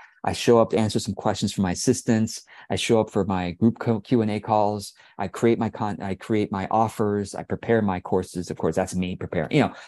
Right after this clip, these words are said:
So that's the vision for how you can kind of, like, streamline everything and build and then streamline so that you're, you're just really showing up for the, for the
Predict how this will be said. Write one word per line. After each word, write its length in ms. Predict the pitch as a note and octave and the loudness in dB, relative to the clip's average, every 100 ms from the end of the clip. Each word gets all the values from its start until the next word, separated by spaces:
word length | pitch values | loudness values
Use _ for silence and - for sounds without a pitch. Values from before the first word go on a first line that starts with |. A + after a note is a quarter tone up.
| - | -12
So 400 | - C#3+ B2+ - _ - - _ | 4 6 6 2 _ -20 -20 _
that's 300 | - E3 F#3 | 4 4 4
the 380 | - C#3 A2+ - - | 6 8 8 6 0
vision 580 | A#2 E3+ - F2 D2+ _ | 6 6 4 -6 -10 _
for 300 | - A2+ G#2+ | -4 -2 -2
how 140 | B2 | 0
you 100 | A#2+ | -2
can 140 | A#2 G#2+ | -2 -4
kind 180 | A#2+ | -4
of, 80 | A2+ | -2
like, 220 | G2+ F#2+ - _ - | -2 -2 -6 _ -12
streamline 720 | - - B2+ C3+ B2 A2 G#2 | -10 -6 -2 -2 -2 -2 -4
everything 400 | G2 F#2+ G2 G2 | -6 -8 -6 -6
and 180 | F#2 - | -6 2
build 360 | A#2+ D3+ F3 E3 | 6 10 10 8
and 140 | A#2+ | 6
then 120 | A#2 A2+ | 4 4
streamline 680 | - - A2+ A2 F#2+ F2+ | -2 -2 -2 -2 -4 -6
so 160 | F2 F#2+ | -8 -4
that 220 | F#2+ F#2 | -2 -2
you're, 280 | F#2 F#2 F#2 - - - | -2 -4 -4 -10 -20 0
you're 140 | A#2+ C3 | 4 6
just 100 | C#3 | 4
really 200 | B2 A#2+ | 4 4
showing 420 | G2 B2+ A2 G2 | 4 2 2 2
up 180 | F#2+ - | -2 -4
for 80 | F#2 | -6
the, 120 | F2+ - - - | -8 -8 -10 -6
for 80 | |
the 100 | F#2 | -4